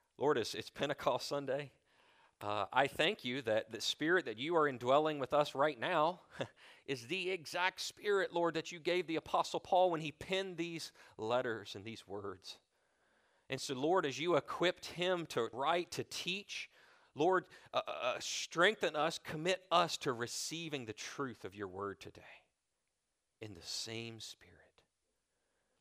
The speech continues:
Lord, we want to humble ourselves before your word, to hear your call, to work it out,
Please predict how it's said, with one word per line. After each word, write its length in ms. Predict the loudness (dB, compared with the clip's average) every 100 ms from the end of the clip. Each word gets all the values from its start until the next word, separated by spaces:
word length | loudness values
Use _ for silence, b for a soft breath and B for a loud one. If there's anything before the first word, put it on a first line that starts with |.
| -2
Lord, 180 | -2
we 60 | 0
want 160 | 0 0
to 40 |
humble 400 | -4 -8 -4 0
ourselves 380 | 0 2 0 0
before 280 | -4 -4 -2
your 160 | -2
word, 380 | 0 2 2 0
to 60 | -6
hear 340 | -4 0 0
your 220 | 0 -4
call, 640 | -6 -2 2 4 4 0 -8 _ _ _ _ _ _ _ _ _ _ _ -20
to 60 |
work 320 | -8 -4 -2
it 100 | -2
out, 420 | -4 -8 -14 _